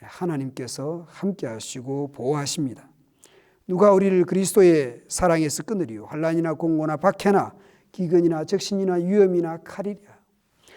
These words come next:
내가 확신하노니 사망이나 생명이나 천사들이나 권세자들이나 현재일이나 장래일이나 능력이나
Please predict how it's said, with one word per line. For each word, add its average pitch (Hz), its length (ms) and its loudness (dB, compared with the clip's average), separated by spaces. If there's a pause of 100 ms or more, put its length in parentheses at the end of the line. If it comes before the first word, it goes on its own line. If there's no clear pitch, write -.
(120)
내가 175 300 6
확신하노니 165 580 2
사망이나 180 540 0
생명이나 165 680 -4 (800)
천사들이나 170 560 4
권세자들이나 147 680 -2
현재일이나 185 840 4 (340)
장래일이나 170 580 2
능력이나 170 800 4